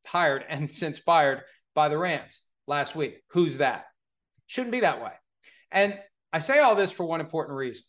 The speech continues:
As I said to Sims on Monday, if I ever talk again about expansion in the N F L from thirty-two teams to maybe thirty-four, thirty-six,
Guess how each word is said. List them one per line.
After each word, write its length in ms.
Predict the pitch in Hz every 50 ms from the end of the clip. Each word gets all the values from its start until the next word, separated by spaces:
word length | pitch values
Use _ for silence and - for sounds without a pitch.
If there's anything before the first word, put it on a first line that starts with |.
| _ _ _ _ _ _ _ _ _ _ -
As 100 | 147 151
I 60 | 175
said 200 | 160 - 233 233
to 60 | 190 -
Sims 260 | - 214 202 175 170
on 160 | 170 156 151
Monday, 360 | 147 143 135 127 113 92 - _ -
if 180 | - 160 151
I 140 | 156 156 165
ever 180 | 208 226 262 254
talk 320 | - - 202 185 180 -
again 400 | 175 151 151 143 143 135 135 135 -
about 320 | 135 123 135 135 131 -
expansion 800 | 123 - - - - 160 160 160 165 160 - - 160 156 151 - _ _ _ _ _ _ _ _ _
in 100 | 139 139
the 80 | 139 139
N 80 | 143 143
F 120 | 135 -
L 360 | 139 127 117 110 104 - - _ _ _ _ _ _ _ _
from 160 | - 135 135 131
thirty-two 420 | 165 170 170 170 170 165 170 156
teams 400 | 160 143 143 139 139 139 131 127
to 80 | - 117
maybe 180 | 101 90 - -
thirty-four, 800 | - 90 _ _ _ - 165 156 151 147 143 139 131 127 127 - _ _ _ _ _ _ _ _ _ _
thirty-six, 920 | _ _ _ - - - - 160 156 147 147 147 - - - - - - _